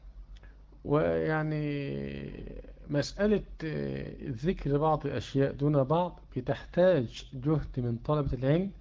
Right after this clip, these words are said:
فلماذا ذكر ذلك ولم يذكر، آه، ذلك؟ تمام؟ وخاصة في آية الإيه؟ في آية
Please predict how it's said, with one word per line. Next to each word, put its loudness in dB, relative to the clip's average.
فلماذا 4
ذكر 2
ذلك 2
ولم 0
يذكر، 4
آه، 0
ذلك؟ 4
تمام؟ 4
وخاصة 0
في -2
آية 4
الإيه؟ -2
في -6
آية 0